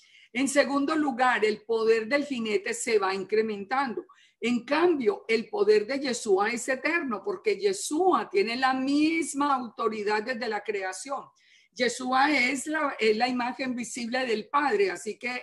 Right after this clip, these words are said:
el, la, el poder de Yeshua no, no se, no se va incrementando, sino que lo ha tenido el mismo poder desde la creación. Este jinete nos dice que va saliendo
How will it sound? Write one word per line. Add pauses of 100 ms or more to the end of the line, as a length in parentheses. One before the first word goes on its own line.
el,
la,
el
poder
de
Yeshua (340)
no,
no
se,
no
se
va
incrementando,
sino
que
lo
ha
tenido
el
mismo
poder (360)
desde
la
creación. (340)
Este
jinete
nos
dice
que
va
saliendo